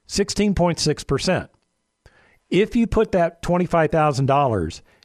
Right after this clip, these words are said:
into a savings account, and if that savings account were paying you an interest rate, what would that interest rate be equivalent to?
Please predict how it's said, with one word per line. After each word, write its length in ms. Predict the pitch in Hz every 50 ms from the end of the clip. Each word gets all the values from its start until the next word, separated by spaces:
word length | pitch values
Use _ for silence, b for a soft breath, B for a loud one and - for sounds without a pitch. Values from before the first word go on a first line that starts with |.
| b -
into 300 | 147 151 156 143 156 151
a 40 |
savings 440 | 131 - 165 156 147 135 131 117 -
account, 340 | 107 - 104 92 82 - - _ b b b b b b b b b b b
and 160 | - 131 131
if 140 | 151 170 165
that 180 | 208 190 180 -
savings 340 | - 190 185 185 180 139
account 460 | 147 - - 156 151 143 139 135 139 - _ _ _ _ -
were 120 | 127 117
paying 340 | - - 160 170 160 160 151
you 160 | 143 139 135 131
an 100 | 127 135
interest 360 | 151 - - 127 104 - -
rate, 280 | 107 95 82 80 - _ b b b b b b b b b b b
what 220 | - 127 170 185
would 140 | 196 190 160
that 140 | 180 170 156
interest 340 | 151 147 - 160 135 -
rate 200 | - 139 131 113
be 100 | 104 120
equivalent 480 | 113 - - 170 175 131 123 104 85 -
to? 240 | - 90 78 208